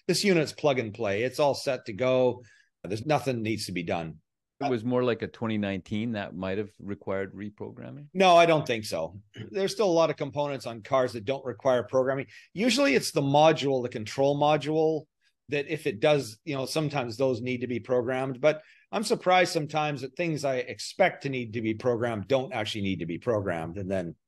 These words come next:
Speaker 1: other things do. But, uh,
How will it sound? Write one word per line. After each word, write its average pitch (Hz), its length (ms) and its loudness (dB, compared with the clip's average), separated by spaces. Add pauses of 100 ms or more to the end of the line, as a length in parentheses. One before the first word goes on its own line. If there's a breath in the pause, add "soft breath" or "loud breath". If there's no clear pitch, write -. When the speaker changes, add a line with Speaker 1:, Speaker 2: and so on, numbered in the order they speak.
(400)
Speaker 1:
other 151 220 4
things 131 680 -2 (880)
do. 92 400 0
But, 147 160 4
uh, 170 120 6